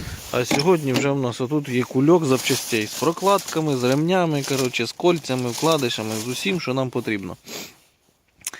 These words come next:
Єдине, чого в нас не вистачає, то це шківа на... Як його звати, на розпредвал. Тому що він там начерблений, його треба замінити. А так повністю все в нас є.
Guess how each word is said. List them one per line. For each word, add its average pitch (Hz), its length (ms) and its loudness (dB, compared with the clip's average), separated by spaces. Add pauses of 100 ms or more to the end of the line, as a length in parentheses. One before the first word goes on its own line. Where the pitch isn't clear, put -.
(260)
Єдине, 131 600 -2
чого 123 200 -2
в - 20 -2
нас 113 200 -4
не 117 140 -2
вистачає, 165 360 2
то 135 120 -2
це 143 180 -2
шківа 139 500 2
на... 135 340 2 (2500)
Як 127 320 0
його 113 120 0
звати, 147 260 2
на 127 60 2
розпредвал. 117 600 0 (200)
Тому 117 240 -4
що 120 140 -4
він 139 160 -2
там 123 220 -2
начерблений, 131 760 0
його 127 180 0
треба 127 340 -2 (140)
замінити. 120 640 -4
А 82 80 -6
так 156 200 -4 (160)
повністю 120 440 -4
все 131 220 -2
в 127 60 -2
нас 113 260 -4
є. 113 220 -2